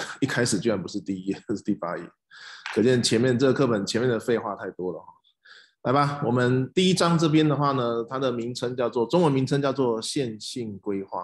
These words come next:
哦，叫线性规划。那这几个字呢，其实是，就是按照我们的英文翻译过来，哦，它的这个英文就叫做 linear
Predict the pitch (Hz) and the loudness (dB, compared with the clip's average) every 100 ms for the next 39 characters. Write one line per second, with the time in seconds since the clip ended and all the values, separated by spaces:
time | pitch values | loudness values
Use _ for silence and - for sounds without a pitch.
0 | - 90 110 101 - 131 110 101 - 104 | -10 -6 -2 -2 0 2 2 0 -4 -6
1 | 87 90 92 90 95 76 - _ - - | -4 -4 -4 -2 -4 -6 -12 _ -20 -20
2 | - 160 156 147 196 135 120 120 156 131 | -2 2 4 4 4 4 2 4 4 4
3 | 120 117 - 120 - 110 127 - 151 143 | 4 0 0 -4 -4 -6 -6 -2 0 2
4 | 147 135 117 127 107 85 87 90 - 123 | 2 0 0 0 0 -2 -8 -10 -6 -2
5 | 113 90 90 - 95 98 90 95 65 50 | -2 -2 -6 -8 -6 -6 -8 -8 -10 -12
6 | _ _ _ _ _ - 110 - 196 156 | _ _ _ _ _ -4 -2 0 0 2
7 | 135 156 151 156 113 113 120 117 110 110 | 2 2 2 2 2 0 0 0 0 -2
8 | 143 131 92 | -2 -4 -8